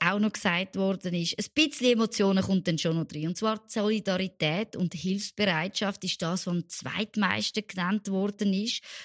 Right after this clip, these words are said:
Aber gleichzeitig die Identifikation mit der Nation, die haben nur vierundvierzig Prozent von allen Befragten angegeben, dass das etwas ist, was für sie unter Zusammenhalt fällt.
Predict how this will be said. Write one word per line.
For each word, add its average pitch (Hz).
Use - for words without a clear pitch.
Aber 208
gleichzeitig 254
die 254
Identifikation 226
mit 349
der 339
Nation, 240
die 220
haben 214
nur 214
vierundvierzig 202
Prozent 185
von -
allen 185
Befragten 170
angegeben, 165
dass 165
das 180
etwas 190
ist, 196
was 208
für 202
sie 208
unter 196
Zusammenhalt 160
fällt. -